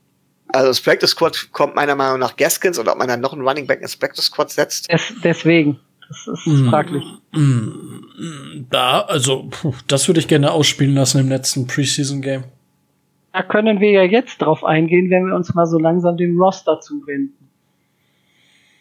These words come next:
Speaker 3: Dem
Speaker 2: Weil
Speaker 3: Roster.
Speaker 2: dem Roster. Weil
Speaker 3: Ja.
Speaker 2: Spiel vier ist ja, äh, Preseason eher dazu gedacht,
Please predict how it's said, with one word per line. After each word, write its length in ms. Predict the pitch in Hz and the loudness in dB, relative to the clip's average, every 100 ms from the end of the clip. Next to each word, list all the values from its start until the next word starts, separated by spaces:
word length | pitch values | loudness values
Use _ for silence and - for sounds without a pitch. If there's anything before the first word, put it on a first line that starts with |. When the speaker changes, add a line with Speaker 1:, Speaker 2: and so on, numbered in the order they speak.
| _ _ _ - | _ _ _ -4
Speaker 3:
Dem 120 | 127 | -2
Speaker 2:
Weil 420 | 123 123 151 147 143 | 0 2 2 4 2
Speaker 3:
Roster. 220 | - - - - _ _ _ _ - | -2 -10 -16 -20 _ _ _ _ 0
Speaker 2:
dem 100 | 156 | 2
Roster. 580 | 135 143 - 151 127 - _ | 4 0 0 -2 -4 -8 _
Weil 220 | 151 147 | 0 2
Speaker 3:
Ja. 160 | 147 165 - - _ _ _ - - | 2 -2 -14 -20 _ _ _ -14 -2
Speaker 2:
Spiel 340 | - - 185 180 | -2 2 2 2
vier 300 | 185 190 190 | 2 2 2
ist 160 | 175 185 | 0 2
ja, 680 | 170 170 170 - 180 165 | 4 4 4 2 2 2
äh, 20 | 160 _ _ - | 0 _ _ -8
Preseason 500 | 180 170 - 170 156 | -2 -2 0 -2 -2
eher 400 | 147 156 156 147 _ _ _ _ - | 0 4 4 2 _ _ _ _ 0
dazu 320 | 180 - 214 | 0 0 -2
gedacht, 440 | 185 175 180 175 | 0 2 2 -2